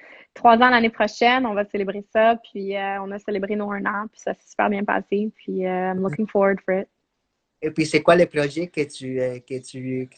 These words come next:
Speaker 2: tu vas amener avec les studios? Tu sais, est-ce que tu vas l'agrandir? Est-ce que tu vas voir d'autres choses?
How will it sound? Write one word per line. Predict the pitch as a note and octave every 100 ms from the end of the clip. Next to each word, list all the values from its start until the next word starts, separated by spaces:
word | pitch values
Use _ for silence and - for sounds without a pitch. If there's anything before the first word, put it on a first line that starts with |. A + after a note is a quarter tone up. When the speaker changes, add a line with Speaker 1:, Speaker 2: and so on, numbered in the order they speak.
| -
Speaker 2:
tu |
vas | C#3
amener | C3+ C3+
avec | D3 D3
les | B2+
studios? | B2 - B2+ C#3 D3
Tu | D3
sais, | C#3
est-ce | C3+ C3+
que |
tu | C3+ C3+
vas | C#3+
l'agrandir? | C#3+ C3+ C3+ C3+ C3 D#3
Est-ce | D#3 -
que |
tu | C#3+ B2
vas |
voir | C3 C#3
d'autres | C3+ C3 C3
choses? | D3+ D3+ E3 -